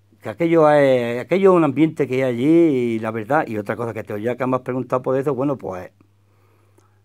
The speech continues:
tenemos un gran presidente en la Federación Española. Tenemos un gran presidente, aparte que es granaíno y motrileño.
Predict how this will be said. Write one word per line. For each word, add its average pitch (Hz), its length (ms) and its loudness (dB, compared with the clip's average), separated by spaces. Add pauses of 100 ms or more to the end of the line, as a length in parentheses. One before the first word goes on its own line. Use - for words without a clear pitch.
(100)
tenemos 151 320 -2
un 143 60 0
gran 127 180 0
presidente 110 480 -6
en 113 40 -8
la 107 80 -8
Federación 98 420 -10
Española. 92 520 -18 (380)
Tenemos 180 340 -2
un 170 60 0
gran 151 220 0
presidente, 143 500 -2
aparte 127 340 -6
que 120 280 -6
es 127 440 -2
granaíno 127 520 -2
y - 20 -2
motrileño. 107 600 -8